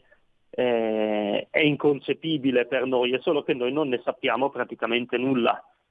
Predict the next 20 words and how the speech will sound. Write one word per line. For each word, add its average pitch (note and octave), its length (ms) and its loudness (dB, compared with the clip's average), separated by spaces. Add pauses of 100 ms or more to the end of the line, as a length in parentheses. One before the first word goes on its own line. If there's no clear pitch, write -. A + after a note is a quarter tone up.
(1080)
E D#3+ 280 2
attraverso C3 600 0
un B2 120 0
espediente C3 640 0
letterario, B2 840 0
quindi B2 300 2
il A2 80 0
protagonista A#2+ 840 -2
che B2 120 -2
dalla A2+ 280 2
Germania A#2 720 0
cerca F3+ 340 2
di A#2+ 140 -6
tornare A#2+ 380 0
a A2 60 0
casa A2+ 260 0
sua, B2+ 220 0
dalla A2 220 0
sua A#2 160 0
famiglia A#2 640 0